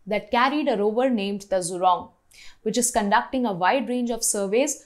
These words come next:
looking specifically for frozen water that could provide some proofs or some clues as to whether the red planet once supported life.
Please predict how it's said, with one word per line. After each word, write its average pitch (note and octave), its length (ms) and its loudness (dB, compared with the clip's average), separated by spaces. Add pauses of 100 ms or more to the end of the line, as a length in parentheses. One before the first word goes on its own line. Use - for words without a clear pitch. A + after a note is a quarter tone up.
(140)
looking C4 300 -4
specifically C#4+ 840 0
for A#3 220 -4
frozen A3 340 0
water F3+ 380 -2 (320)
that G#3 160 -2
could A#3+ 180 0
provide G#3+ 400 0
some E4+ 320 2
proofs D4+ 300 -4
or A3+ 100 2
some D#4 380 -4
clues A#3 400 -2
as G3 220 2
to G#3+ 100 -4
whether A3 420 2
the A3 120 -4
red G#3 260 -2
planet A#3+ 440 -6
once C4 380 2 (100)
supported F#3+ 520 -4
life. B3 340 0